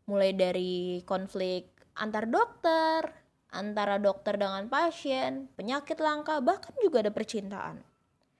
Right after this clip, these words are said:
Berikut adalah rekomendasi dok-, eh, drakor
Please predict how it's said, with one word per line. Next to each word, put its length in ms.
Berikut 600
adalah 720
rekomendasi 800
dok-, 380
eh, 340
drakor 640